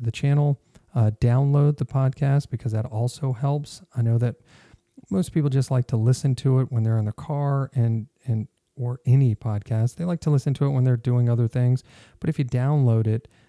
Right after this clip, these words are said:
uh, that shows interaction. And so that does help out the channel. So I really appreciate that. And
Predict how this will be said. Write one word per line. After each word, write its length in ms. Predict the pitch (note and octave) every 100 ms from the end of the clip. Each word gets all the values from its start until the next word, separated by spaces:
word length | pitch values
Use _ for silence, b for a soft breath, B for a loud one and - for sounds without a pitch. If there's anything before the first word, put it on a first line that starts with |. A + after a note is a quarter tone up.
| b A#2+
uh, 260 | G#2 G#2 B2+
that 200 | B2+ C3
shows 240 | C#3+ B2
interaction. 640 | B2 A#2 A#2 A#2+ - A#2+ -
And 120 | A#2
so 100 | A#2
that 180 | A2 A2
does 200 | A#2 G#2+
help 200 | B2 G#2+
out 120 | A2
the 60 | A#2+
channel. 280 | C3+ E3+ E3+
So 160 | -
I 40 | B2
really 160 | A#2
appreciate 380 | G#2+ B2 - B2
that. 200 | C#3+ D3+
And 120 | D3+